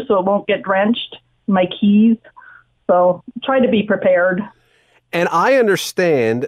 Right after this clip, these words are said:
Speaker 2: that this is, n-, I mean, it's a social thing in a sense because you've met people along the way, but you do this by yourself. This is not a, a group event. This is a, a, a solo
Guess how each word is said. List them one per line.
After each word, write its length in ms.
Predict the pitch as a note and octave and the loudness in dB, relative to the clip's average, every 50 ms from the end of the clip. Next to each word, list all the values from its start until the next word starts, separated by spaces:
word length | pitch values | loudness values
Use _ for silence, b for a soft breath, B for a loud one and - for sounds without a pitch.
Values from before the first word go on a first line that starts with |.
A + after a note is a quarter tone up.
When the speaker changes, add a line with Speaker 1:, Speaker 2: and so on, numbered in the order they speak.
| - | -10
Speaker 2:
that 280 | - B2+ C#3+ D3 D3+ C3+ | -6 -4 -4 -4 -2 -2
this 200 | E3+ G#3+ G#3+ - | -2 -2 -2 -2
is, 180 | B3 F#3 D3+ C#3+ | -6 -8 -6 -6
n-, 180 | C#3+ D3 D3+ D#3 - | -6 -4 -4 -4 -2
I 60 | E3 | -2
mean, 140 | D#3 E3 E3+ F3 | 0 0 0 -2
it's 120 | - - | -4 -6
a 60 | D#3 | -6
social 560 | - - - - G3+ A3+ B3 A3+ - A#3+ A3 | -6 -6 -4 -2 -2 -2 -2 -2 -2 -2 -2
thing 300 | - - - F3 E3 D3+ | -2 -2 -2 0 0 0
in 100 | D3 C3 | 0 0
a 60 | B2+ A#2+ | -2 -4
sense 340 | - - E3 C3+ A2+ G#2+ | -4 -2 -2 -2 -2 -2
because 300 | - D3+ C3+ - D3+ C3+ | -6 -6 -4 -2 -2 -2
you've 140 | D3+ D#3 D3 | -2 -2 -2
met 180 | D#3+ F3 E3 - | -2 -4 -4 -4
people 380 | - D#3 D3+ - D3+ C#3 C3 C3 | -4 -6 -4 -2 -2 0 0 2
along 160 | C3+ C3+ C3 | 0 0 0
the 60 | B2+ C#3 | 0 0
way, 120 | E3+ D#3+ | 0 0
but 140 | A#2 A#2+ C#3+ | -2 -2 -4
you 120 | E3+ G3+ | -6 -6
do 140 | G#3 B3+ A#3+ | -6 -4 -4
this 160 | A3+ G3+ - | -4 -6 -4
by 160 | - D#3+ D3+ | -2 -2 0
yourself. 400 | C#3+ C3+ B2 A#2+ - D#3 B2+ G#2 | 0 0 -2 -2 -2 -2 -2 -2
This 160 | A#2 C#3+ D3+ - | -2 -4 -4 -4
is 100 | D#3 D3 | -4 -2
not 220 | D3+ C#3+ C#3+ C#3 | -2 -2 0 0
a, 220 | C#3 B2+ B2 A#2+ | 0 0 -2 -2
a 80 | A#2+ A#2 | -4 -6
group 340 | G#2+ G#2 A#2 B2+ C#3+ C#3 C#3 | -6 -4 -2 -2 0 0 -2
event. 320 | A#2 G#2+ C3 B2+ G2 - | -2 -2 -2 -2 -4 -4
This 160 | - A#2 - | -8 -8 -8
is 100 | D3 B2+ | -6 -4
a, 300 | B2+ B2 A#2+ A2+ A2+ A#2 | -2 -2 -2 -2 -4 -4
a, 260 | - B2 A#2 A#2+ A#2 A#2 | -4 -4 -2 -2 -2 -4
a 40 | |
solo 680 | - - - - C#3+ C#3+ C#3+ C#3 C3 A#2+ A2+ A#2 A2 | -6 -6 -4 -2 0 0 0 0 0 0 -2 -2 -6